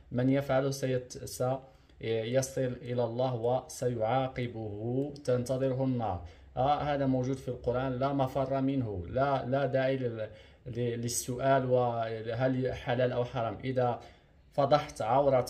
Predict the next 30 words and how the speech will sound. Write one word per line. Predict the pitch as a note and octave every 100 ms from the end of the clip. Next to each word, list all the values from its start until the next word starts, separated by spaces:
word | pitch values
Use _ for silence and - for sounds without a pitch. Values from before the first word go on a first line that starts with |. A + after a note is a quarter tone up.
| -
أخوك | C#3+ C#3 - B2+ C#3+ - - _ _ - -
كيفما | G3 F#3 F3+ F#3
كان | - - C#3+ A2+ F2+ - -
سره، | - D3+ D3 C3 B2 G2+ G2 -
كيفما | D#3+ E3 D#3 C#3
كان، | C3 - F#2+ E2+ - - _ -
إلا | F3+ F3+
بإذن | D#3 D3+ C3+ C3
سيدا-، | D3+ D3+ C#3+ C#3
إذا | C#3
قال | C#3+ D3+
لك: | D3 D3+
"قل | C#3 - F3
هذا | D3+ C#3+ C#3+ C3+
لفلان"، | C3 B2+ A#2+ - C3 A2+ F#2 F2+ - - -
ممكن | C3 C#3
أن |
تقول. | C3+ B2+ A#2+ - - -
أما | D3 D3+
تأتي | C#3 D#3 C3+ C#3 B2 - - -
ويقول | B2 C3+ C3+ B2+ B2 B2+ B2+ C#3+ - D3+ C#3
لك | C#3
فلان | - C3+
وت-، | C3 C#3
تعلم | C3+ B2+ - C3+ C3+ B2+
أخباره | B2 B2+ C3 C3 C3+ - -
وتذهب | C3 D#3 C#3+
تقولها | B2+ C#3 C#3+ C3+
لفلان | C3 C3 C#3 C3+ C3
آخر، | D#3+ D3+ A#2+